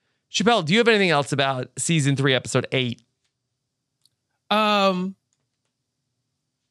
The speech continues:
Speaker 2: Oh, no, no. I think, uh, season three, episode eight was a good episode.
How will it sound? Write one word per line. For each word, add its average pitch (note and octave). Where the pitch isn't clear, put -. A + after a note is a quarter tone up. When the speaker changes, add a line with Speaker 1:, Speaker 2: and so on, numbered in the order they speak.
Speaker 2:
Oh, B3
no, A3+
no. F#3+
I D3+
think, B3+
uh, A3
season C#4
three, C#4+
episode G#3+
eight F#3+
was G3
a G3+
good G3
episode. F3+